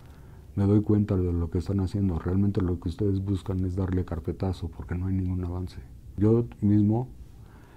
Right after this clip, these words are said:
tuve que hacer lo que era el mapeo de las cámaras que están alrededor de, de lo que es el lugar. No hay, no hay, eh, responsables hasta la fecha, no hay lo que es ahora sí que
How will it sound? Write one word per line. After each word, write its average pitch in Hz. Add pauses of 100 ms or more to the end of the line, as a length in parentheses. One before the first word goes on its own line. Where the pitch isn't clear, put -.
(380)
tuve 123
que 123
hacer 107
lo 107
que -
era 113
el 107
mapeo 104 (320)
de 98
las 92
cámaras 104
que 95
están 98
alrededor 90
de, -
de 80
lo 82
que 101
es 90
el 85 (420)
lugar. 90 (760)
No 107
hay, 113
no 107
hay, 120
eh, 95
responsables 113
hasta 98
la 95
fecha, 120
no 110
hay 101 (920)
lo 90
que 104
es 101 (140)
ahora 95
sí 101
que 95